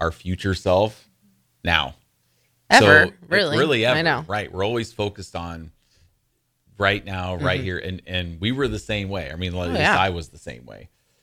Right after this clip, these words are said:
Speaker 1: You know, I didn't think about what I would be like when I'm forty-five or fifty when you're in your twenties, 'cause you're just like, "Oh, let's have fun." So that's really cool that you two are, are helping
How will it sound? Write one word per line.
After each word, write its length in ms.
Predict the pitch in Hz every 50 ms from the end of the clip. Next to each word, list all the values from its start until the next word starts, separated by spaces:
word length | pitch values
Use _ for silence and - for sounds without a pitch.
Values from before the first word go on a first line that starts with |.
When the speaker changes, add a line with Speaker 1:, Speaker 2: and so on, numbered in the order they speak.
| _ _ _
Speaker 1:
You 80 | - 87
know, 80 | 87
I 120 | 82 87 101
didn't 200 | 107 104 82 80
think 180 | 107 101 -
about 300 | 98 85 82 80 80 67
what 160 | 82 90 90
I 120 | 85 85 82
would 160 | 85 85 80
be 140 | 85 85 85
like 260 | 82 82 82 78 _
when 80 | 78 76
I'm 120 | 76 76
forty-five 640 | _ _ 90 87 82 78 - - 71 73 71 65
or 60 | 69 69
fifty 500 | _ - 92 78 - _ 67 60 62 _ _ _ _ -
when 180 | 87 92 90
you're 200 | 90 85 85 82 78
in 180 | - 82 87
your 100 | 80 76 78
twenties, 680 | - - - - 101 82 - 50 76 76 _ _ _ _
'cause 80 | 82
you're 100 | 76 73
just 120 | 76 76 _
like, 100 | 73 110
"Oh, 260 | 151 - - - 64 65
let's 120 | - -
have 160 | - - - -
fun." 200 | _ - - 104
So 140 | - - 92
that's 160 | 98 - -
really 180 | 123 120 107 92
cool 240 | - - 98 98 90
that 160 | 90 78 60
you 100 | 80 85
two 260 | 80 - 95 90 85
are, 200 | 82 80 78 76 - _ _ _ _ _ _ _
are 140 | 85 90 87
helping 640 | 76 90 95 98 98 - 101 92 90 87 87 85